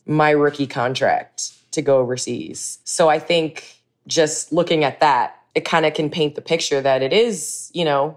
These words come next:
this is something that we're doing to grow the game. Now, yes, there are endorsements that come with it. You know, I'm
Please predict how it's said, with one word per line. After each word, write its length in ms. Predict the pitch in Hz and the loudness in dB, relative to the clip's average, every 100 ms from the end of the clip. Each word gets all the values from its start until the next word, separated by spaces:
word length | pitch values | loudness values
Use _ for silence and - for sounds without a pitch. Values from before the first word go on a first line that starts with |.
| _ | _
this 180 | 175 165 | -8 -4
is 80 | 185 | 0
something 320 | 175 160 160 | -2 -2 -2
that 140 | 147 | 0
we're 80 | 139 | -2
doing 260 | 147 156 151 | 0 0 -2
to 100 | 151 | -2
grow 200 | 147 143 | 0 2
the 60 | |
game. 280 | 147 185 226 | 2 0 0
Now, 340 | 254 226 160 156 | 0 2 2 2
yes, 320 | 185 135 - | 2 2 0
there 160 | - 165 | 0 2
are 160 | 151 147 | 4 2
endorsements 580 | 143 147 147 151 139 | 0 0 0 -2 -4
that 140 | - 127 | -2 -2
come 180 | 139 135 | -2 -2
with 220 | 131 131 | -4 0
it. 340 | 131 123 110 - | 0 0 -6 -6
You 120 | 147 | -2
know, 180 | 135 117 | 0 0
I'm 200 | 117 | -2